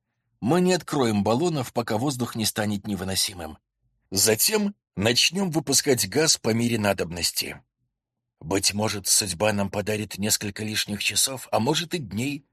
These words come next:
в течение которых мы будем взирать на угасший мир.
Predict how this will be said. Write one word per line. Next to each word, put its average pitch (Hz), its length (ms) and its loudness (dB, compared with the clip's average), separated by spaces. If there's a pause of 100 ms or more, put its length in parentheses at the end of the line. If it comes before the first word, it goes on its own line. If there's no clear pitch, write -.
(300)
в - 100 -14
течение 156 400 2
которых 165 480 2
мы 139 140 2
будем 117 320 2
взирать 107 560 0
на 107 120 -2
угасший 101 640 -2
мир. 101 340 -10